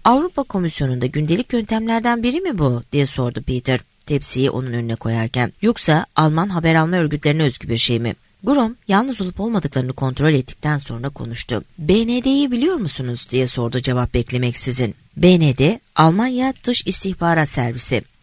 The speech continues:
"Gerland bir Alman ajanı mı?" "Elbette değil.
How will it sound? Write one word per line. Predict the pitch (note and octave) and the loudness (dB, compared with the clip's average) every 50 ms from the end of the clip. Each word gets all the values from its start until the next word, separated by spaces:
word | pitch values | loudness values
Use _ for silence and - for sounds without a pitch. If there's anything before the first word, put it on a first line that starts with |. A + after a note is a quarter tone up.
| _ _ - | _ _ -4
"Gerland | G3 C4+ E4 E4+ E4 D#4+ D#4 - - | -2 0 2 2 0 -2 -4 -2 -2
bir | A#3+ | 0
Alman | G#3+ F#3 G#3 G#3+ A#3+ D4+ | 2 2 0 0 -2 -2
ajanı | G4 F4 B3 - D#3+ C#3 C3+ | -2 -2 -2 0 -2 -2 -2
mı?" | B2 B2 A2+ - - _ _ _ _ _ | -4 -4 -6 -6 -10 _ _ _ _ _
"Elbette | - A3 C#4 C4 B3 G3 - - C#3 B2+ - | 0 0 2 2 0 -2 0 -2 -4 -4 0
değil. | A#2+ A#2 A#2 G#2+ | 0 0 0 -2